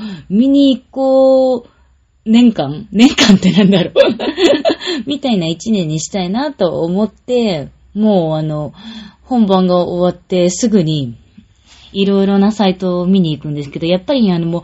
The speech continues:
超有名な劇団さんとか、団体さんは、まあね、チケットもそこそこね、いいお値段な上に、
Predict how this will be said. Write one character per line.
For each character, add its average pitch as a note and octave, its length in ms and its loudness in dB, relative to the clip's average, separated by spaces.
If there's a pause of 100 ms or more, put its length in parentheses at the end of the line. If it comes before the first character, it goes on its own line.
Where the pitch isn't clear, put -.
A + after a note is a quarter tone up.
(260)
超 D#4 360 0
有 E3 220 2
名 D3+ 220 -6
な C#3+ 200 -6
劇 D#3 260 -8
団 D3+ 200 -8
さ D#3 160 -10
ん D3+ 80 -10
と D#3 100 -14
か、 C#3 380 -14 (500)
団 F3 200 -6
体 D#3+ 140 -4
さ D#3 180 -8
ん D3+ 100 -6
は、 D#3 340 -6 (380)
ま C#4+ 500 -6
あ A#3+ 60 2
ね、 C4 480 0
チ - 140 -12
ケ A#3+ 100 -2
ッ A3 100 -6
ト F#3 140 -6
も D3+ 600 -6
そ F#3 140 -6
こ F#3+ 120 0
そ F#3 120 2
こ E3 380 -2
ね、 G3+ 180 2 (320)
い G3 160 0
い F#3 60 2
お F3 100 0
値 F#3 140 4
段 F3 180 0
な D#3+ 120 -2
上 F3 220 2
に、 D#3+ 220 -4